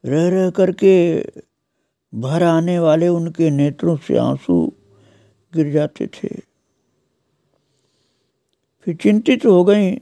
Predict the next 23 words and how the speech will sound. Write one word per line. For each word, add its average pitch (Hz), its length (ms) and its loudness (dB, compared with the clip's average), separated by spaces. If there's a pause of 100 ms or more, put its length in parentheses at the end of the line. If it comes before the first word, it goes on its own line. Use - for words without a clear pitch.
(920)
कि 180 100 -4
कहीं 220 300 2
उनकी 220 480 0
आशाओं 196 520 0
का 185 140 0
एकमात्र 175 640 -2
दीप, 196 560 0 (960)
ये 175 180 2
जो 180 140 2
दीपक 196 680 -2
है 156 260 2
मेरा 147 460 0
कुल 151 360 -6
का, - 340 -2 (840)
ये 147 140 -6
घर 139 280 0
से 170 180 -2
विरक्त 147 460 -2
होकर 147 280 -2
सन्यासी 117 640 -4
न 208 80 -4
हो - 200 -6
जाए। - 340 -16